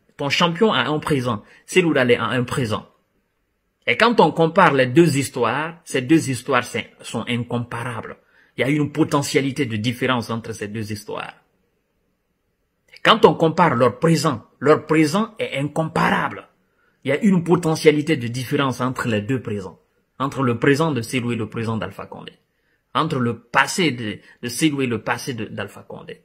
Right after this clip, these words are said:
On ne peut pas comparer les deux. Il dit, « Ah bon ? » Je dis, « Bien sûr.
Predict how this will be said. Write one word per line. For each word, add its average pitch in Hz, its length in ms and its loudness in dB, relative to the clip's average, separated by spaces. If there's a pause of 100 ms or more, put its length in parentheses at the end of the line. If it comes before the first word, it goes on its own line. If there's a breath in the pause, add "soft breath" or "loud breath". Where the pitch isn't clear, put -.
(260)
On 120 80 -6
ne - 20 -12
peut - 160 -8
pas 131 140 0
comparer 107 440 -4
les 92 160 -8
deux. - 280 -10 (2000)
Il 123 80 -2
dit, « 151 120 2
Ah 160 60 4
bon ? » 202 180 0
Je 107 120 -4
dis, « 110 80 -6
Bien 107 180 -2
sûr. 202 760 -10